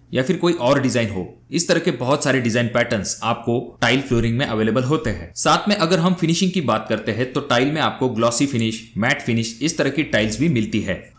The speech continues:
अब बात करते हैं नेक्स्ट पॉइंट के बारे में। अगर हम टाइल की बात करें तो टाइल को आप किसी भी जगह पर लगा सकते हो, फिर चाहे आपका हॉल हो, किचन हो या फिर बाथरूम हो। कहने का मतलब यह है कि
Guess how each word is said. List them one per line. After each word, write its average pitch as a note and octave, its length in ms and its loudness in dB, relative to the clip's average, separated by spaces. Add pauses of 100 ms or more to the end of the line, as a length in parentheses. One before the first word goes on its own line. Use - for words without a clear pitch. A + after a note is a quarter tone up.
अब - 180 0
बात F3+ 200 2
करते F3+ 240 0
हैं F3 140 2
नेक्स्ट C3+ 360 -2
पॉइंट C#3 220 0
के C#3+ 80 0
बारे G#2+ 240 0
में। A2 180 -4 (120)
अगर F3 220 2
हम F#3 240 2
टाइल B2+ 200 2
की E3 140 -2
बात A2+ 280 0
करें B2+ 260 0
तो D#3 100 0
टाइल A#2+ 260 0
को B2+ 140 -2
आप B2+ 240 -2
किसी C3+ 180 2
भी D#3 100 -2
जगह A2+ 200 2
पर A#2+ 140 -2
लगा G2 220 -2
सकते G2 320 -4
हो, B2 240 -2
फिर A#2 100 -2
चाहे A2 280 -2
आपका G#2 260 0
हॉल A2+ 200 2
हो, A2 220 -2
किचन A2+ 320 -2
हो A2 200 -4
या G#2+ 100 0
फिर B2 140 -4
बाथरूम A2+ 340 0
हो। F#2+ 160 -4 (300)
कहने C3 220 0
का D3+ 100 0
मतलब C3 320 0
यह C3 120 2
है C3 180 0
कि D#3 200 -4